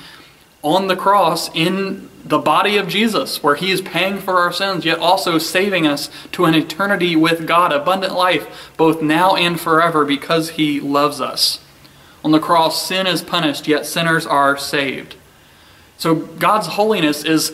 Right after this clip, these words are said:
central to our understanding of the gospel because it gets to the very nature of who God is. It's a lot for us to think about. That's a lot for us to wrap our minds around. But again, that's just the picture of God's holiness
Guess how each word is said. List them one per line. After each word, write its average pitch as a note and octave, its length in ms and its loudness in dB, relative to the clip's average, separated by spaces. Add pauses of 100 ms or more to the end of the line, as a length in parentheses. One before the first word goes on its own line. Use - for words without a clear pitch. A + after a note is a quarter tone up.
(100)
central G#3+ 680 2
to E3 160 -2
our D3 180 2
understanding F3+ 840 0
of C#3+ 140 0
the D3 100 2
gospel D3 480 2
because D#3+ 320 0
it C#3+ 240 -8
gets A#3 320 -2
to F3 160 -2
the D#3 100 0
very E3+ 340 2
nature D#3 880 0 (260)
of C#3+ 200 -2
who G3 280 -4
God F3 320 2
is. D#3 500 0 (880)
It's - 80 -10
a C#3+ 60 4
lot D3+ 280 2
for F3 120 0
us E3 120 -2
to D#3+ 80 -10
think E3+ 200 -6
about. C3 260 -2
That's C#3 160 -4
a D3+ 40 2
lot D#3+ 280 2
for D3+ 100 0
us D3 160 0
to C3+ 320 -2 (220)
wrap D3 340 0
our D3+ 160 4
minds D3 500 0
around. B2 540 -6 (520)
But C#3+ 140 0
again, D3+ 320 0
that's D3+ 280 -2
just D#3 440 -6
the C#3 80 0
picture D3+ 560 -2
of C3+ 140 2
God's C#3+ 320 0
holiness C#3 800 -2